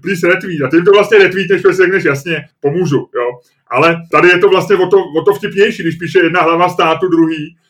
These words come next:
A myslím, že ta prosba, „Prosím, retweetujte,“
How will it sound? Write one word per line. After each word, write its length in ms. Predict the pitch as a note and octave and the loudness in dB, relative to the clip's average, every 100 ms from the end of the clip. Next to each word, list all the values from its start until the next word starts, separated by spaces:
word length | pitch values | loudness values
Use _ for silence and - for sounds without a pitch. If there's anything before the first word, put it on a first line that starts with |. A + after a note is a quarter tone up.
| _ _ | _ _
A 60 | C3 | 0
myslím, 240 | D#3+ F#3 | 0 0
že 120 | G3+ | 0
ta 120 | G#3+ G#3+ G#3 _ | 2 2 -2 _
prosba, 500 | - F#3 G3 G#3 F#3 - _ | 0 2 2 0 -2 -6 _
„Prosím, 340 | E3+ F3 G#3+ | -4 -4 -2
retweetujte,“ 720 | F#3+ F3 F#3+ F#3 G#3 G3+ G#3+ | 0 0 -4 -8 -8 0 0